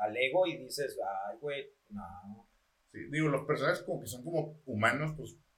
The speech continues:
Speaker 2: va, güey, pueden jalar, güey,
Speaker 1: Sí.
Speaker 2: pero ya cuando son monos así
Speaker 1: Sí, hay algunos más difíciles de trasladar, algunos
Speaker 2: Exacto.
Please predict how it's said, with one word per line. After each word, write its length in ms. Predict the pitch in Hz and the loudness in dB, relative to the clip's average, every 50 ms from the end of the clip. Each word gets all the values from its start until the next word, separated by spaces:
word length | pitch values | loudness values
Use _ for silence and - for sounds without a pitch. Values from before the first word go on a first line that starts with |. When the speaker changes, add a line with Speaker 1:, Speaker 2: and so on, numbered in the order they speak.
| _ 107 110 | _ 2 8
Speaker 2:
va, 240 | 123 127 131 - - | 10 10 10 10 8
güey, 200 | - 104 98 98 - - | 6 2 0 0 -4 0
pueden 260 | 113 110 117 127 131 | 2 2 2 2 0
jalar, 300 | - - 107 107 110 110 | -2 0 4 4 4 6
güey, 100 | 104 101 - | 4 4 6
Speaker 1:
Sí. 100 | 151 165 | 8 10
Speaker 2:
pero 200 | - - 123 - | 10 10 8 8
ya 160 | 104 113 117 | 6 6 6
cuando 200 | - 165 160 143 127 | 6 4 2 2 -4
son 200 | 123 120 - - - | -6 -10 -12 -14 -8
monos 380 | 113 113 117 117 123 127 123 110 | -6 -4 -4 -2 -4 -6 -6 -6
así 280 | 101 101 107 107 113 | -8 -8 -8 -8 -6
Speaker 1:
Sí, 320 | 117 - 135 143 143 147 143 | -4 -4 -2 0 6 10 10
hay 180 | 143 143 147 | 10 12 12
algunos 400 | 151 156 156 156 156 160 160 147 | 10 10 10 6 4 4 2 6
más 200 | 156 151 147 143 156 | 6 6 6 6 4
difíciles 520 | 160 156 151 143 151 160 156 156 147 135 | -2 -2 -2 -4 -2 0 2 2 2 4
de 120 | 127 117 - | 2 0 4
trasladar, 640 | - 110 110 - 127 117 110 110 107 113 120 123 127 | 4 4 4 4 4 4 6 8 8 10 10 10 10
algunos 540 | 123 - 117 120 127 127 127 - - - - | 8 6 4 -4 -6 -8 -10 -10 -10 -10 -10
Speaker 2:
Exacto. 320 | - - 90 87 - - | -6 -4 -4 -6 -6 -10